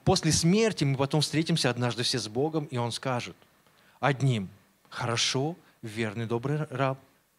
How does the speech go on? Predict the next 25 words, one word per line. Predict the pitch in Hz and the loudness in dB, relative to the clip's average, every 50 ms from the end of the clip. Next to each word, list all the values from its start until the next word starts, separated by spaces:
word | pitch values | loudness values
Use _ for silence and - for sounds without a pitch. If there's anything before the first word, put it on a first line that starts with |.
| _ _ | _ _
войди | - 107 127 131 131 131 170 208 | -4 0 0 0 0 0 -4 -4
в | 170 113 | -4 -2
радость | 104 101 98 98 - | -2 -2 -4 -4 -6
господина | - - - - 104 98 101 98 95 92 | -6 -8 -6 -6 -6 -6 -6 -8 -8 -10
твоего". | - - - 92 90 90 80 85 - - _ _ _ _ _ _ _ _ _ _ _ _ _ _ _ _ _ _ _ _ _ _ _ _ _ _ _ _ _ _ _ _ _ _ | -10 -10 -10 -10 -10 -10 -10 -12 -16 -18 _ _ _ _ _ _ _ _ _ _ _ _ _ _ _ _ _ _ _ _ _ _ _ _ _ _ _ _ _ _ _ _ _ _
Другим, | - 120 151 165 151 139 185 240 226 180 127 - | 0 4 4 4 4 4 4 4 4 2 2 0
ну, | - 147 151 | 2 4 4
людям, | 139 156 185 160 151 147 | 6 6 4 4 4 2
которым | - 160 - 165 156 151 151 | 2 0 2 2 4 4 4
неверующим, | 156 165 202 233 226 185 - - 165 160 180 | 4 4 4 6 4 4 4 4 4 4 4
им | 165 | 2
как | 139 - 156 147 | 2 2 0 0
бы, | 139 139 143 | 0 0 0
в | |
принципе, | - - 170 170 156 - - - 151 | 2 2 2 2 2 0 0 -2 0
вот, | 139 147 156 131 - | 2 2 2 2 0
есть | - 117 135 135 - | 0 0 0 2 2
суд, | - - - 196 208 196 - | 0 0 0 0 -2 -2 0
есть | 127 127 120 113 | 0 0 2 2
закон, | 135 131 135 - 180 185 151 135 | 0 0 2 2 2 2 2 0
и | |
они | 127 127 131 | 0 0 0
осуждены | 131 - - 139 127 131 139 160 175 180 170 | 0 0 -2 -4 -4 -2 0 2 2 2 2
будут. | 135 120 107 98 - - - - - _ _ _ _ _ _ - - - - - - 147 - | 2 0 -2 -4 -6 -10 -14 -16 -20 _ _ _ _ _ _ -16 -12 -10 -8 -8 -8 -2 4
Но, | 147 165 165 156 135 | 6 6 6 6 4